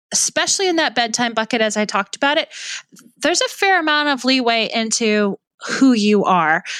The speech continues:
So the spectrum of what triggers you to sleep is gonna be different for some people. And I think this is where we get lost in those studies of trying to make a blanket statement,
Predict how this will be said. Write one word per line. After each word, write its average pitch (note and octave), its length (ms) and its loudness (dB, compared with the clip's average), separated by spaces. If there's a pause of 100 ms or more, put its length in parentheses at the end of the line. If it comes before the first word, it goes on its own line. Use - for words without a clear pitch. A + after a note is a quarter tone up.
(100)
So B3 200 0
the B3 140 2
spectrum C#4+ 760 -2
of G#3 220 -2
what A3 240 0
triggers A#3+ 460 0
you A3 100 2
to G3+ 100 0
sleep G3 380 -2 (140)
is G#3+ 160 0
gonna B3 200 0
be C4+ 220 2
different A3 340 -2
for - 140 -2
some A#3+ 280 -2
people. A#3 480 2 (260)
And B3 100 0
I B3+ 60 -2
think D4+ 200 -2
this F4+ 160 0
is D#4+ 120 -4
where C#4 100 0
we B3 120 2
get A3 200 -2
lost G#3+ 340 2
in A3+ 120 -4
those G#3 200 0
studies A#3+ 520 0
of G3 120 -6
trying G3+ 280 -2
to G3+ 100 -10
make G3 160 0
a G3+ 60 -2
blanket G3+ 480 -2
statement, G#3 500 -4